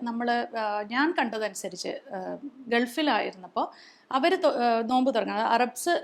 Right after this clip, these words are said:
റോ-, നോമ്പ് തുറക്കുന്നത് അവർ, ആ, ഈന്തപ്പഴം കഴിച്ചതിന് ശേഷം ക്യുക്കുംബറും, ആ, ലബാൻ, ലബാൻ എന്ന് പറയുക വെച്ചാൽ അവ-, അവരുടെ മോരാണ്, അത് ഒരു, ആ, കുപ്പിയിലായിട്ടാണ് വരുന്നത്. അവർ ആ ഒരു, ആ, കുപ്പി മോരും അതുപോലെ തന്നെ ഈന്തപ്പഴവും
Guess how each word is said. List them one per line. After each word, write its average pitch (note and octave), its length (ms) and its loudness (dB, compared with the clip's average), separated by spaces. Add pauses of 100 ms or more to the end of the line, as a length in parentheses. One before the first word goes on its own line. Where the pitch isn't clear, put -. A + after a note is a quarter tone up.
റോ-, A#3 240 2
നോമ്പ് B3 320 0
തുറക്കുന്നത് G3+ 680 -2
അവർ, G#3+ 400 -2 (440)
ആ, G#3 260 2
ഈന്തപ്പഴം D#4 560 6
കഴിച്ചതിന് G3 540 -2
ശേഷം G#3 520 -4 (360)
ക്യുക്കുംബറും, C#4 760 2 (140)
ആ, G#3+ 120 0
ലബാൻ, A#3 400 4 (180)
ലബാൻ A#3+ 280 4
എന്ന് C#4 120 4
പറയുക C#4 260 4
വെച്ചാൽ D4 300 2
അവ-, C4 260 0
അവരുടെ C4 320 2 (120)
മോരാണ്, C4+ 500 4 (160)
അത് D#4+ 340 0 (180)
ഒരു, C#4 360 0
ആ, B3 140 0
കുപ്പിയിലായിട്ടാണ് B3 880 2
വരുന്നത്. G3 300 -4
അവർ C4+ 180 0
ആ C4+ 200 2
ഒരു, C4+ 280 2 (380)
ആ, A#3 160 2
കുപ്പി A#3 400 -2
മോരും G#3 640 0 (240)
അതുപോലെ B3 420 2
തന്നെ A#3+ 140 0
ഈന്തപ്പഴവും A3+ 760 -2